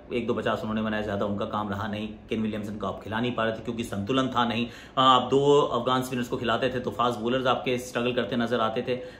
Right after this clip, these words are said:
हाँ, अजमतुल्ला उमर जाए turned out to be a bad investment, जो कि मुझे लगा था actually कि अच्छी investment रहेंगे। अ, Spencer Johnson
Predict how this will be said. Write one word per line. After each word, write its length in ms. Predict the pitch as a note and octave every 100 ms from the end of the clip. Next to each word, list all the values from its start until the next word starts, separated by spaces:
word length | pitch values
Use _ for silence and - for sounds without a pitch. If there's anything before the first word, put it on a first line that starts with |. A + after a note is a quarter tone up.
| -
हाँ, 380 | B2 C3 - A#2
अजमतुल्ला 360 | C3 C3+ B2+
उमर 220 | B2 B2
जाए 480 | A#2 B2 B2 B2 - B2
turned 200 | B2+ B2
out 180 | A#2+
to 80 | B2+
be 80 | A#2+
a 80 | G#2
bad 220 | A#2 A#2
investment, 300 | A2 G2+ B2
जो 120 | A#2
कि 100 | G#2+
मुझे 180 | A2 G#2
लगा 240 | F#2+ G2 A#2+
था 220 | A2+ F#2
actually 200 | F#2+ G2+
कि 60 |
अच्छी 200 | F#2+ -
investment 360 | G2 F#2 - F#2+
रहेंगे। 280 | F#2 A#2+ C3
अ, 760 | C3 - - - B2 B2 B2
Spencer 480 | A#2+ - - D3 D3
Johnson 460 | B2+ C3 B2 B2+